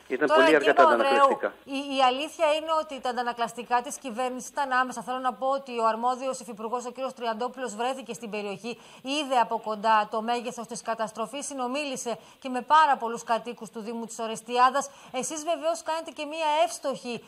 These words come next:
Speaker 2: τοποθέτηση, κατ' εμέ, θα το πω, ότι ου-, ουσία τώρα από εδώ και πέρα να δούμε το, το πλήρες και ολοκληρωμένο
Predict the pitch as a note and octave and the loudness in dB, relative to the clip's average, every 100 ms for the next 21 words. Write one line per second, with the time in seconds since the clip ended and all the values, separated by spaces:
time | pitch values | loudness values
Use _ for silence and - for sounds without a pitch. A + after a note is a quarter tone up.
0 | _ F#3+ G3+ B3 C4+ C#4+ C#4+ - B3 A#3+ | _ -6 0 0 0 -2 -4 -6 -8 0
1 | C#4 C#4 B3+ A#3+ B3+ C#4+ C#4+ C4+ A3 B3 | 0 0 -2 0 0 0 -4 -2 0 2
2 | B3+ C4 - - C4 C4+ C4 A#3 A3 C4+ | 2 2 -8 -2 -2 -2 -8 -10 -10 -8
3 | C4+ C#4 - E4+ E4 E4 E4 D#4 D4 D#4+ | -6 -6 -4 2 2 4 2 2 -4 -6
4 | D#4+ D#4+ D#4+ D4+ D#4+ D#4+ D4 C#4 C#4 C#4 | -2 0 0 -4 -4 -2 2 2 2 -2
5 | C#4 D4 E4 E4+ - D4+ C#4+ C4+ C#4 C4+ | -6 -4 0 0 -2 -2 -2 -2 -2 -2
6 | D#4+ | -2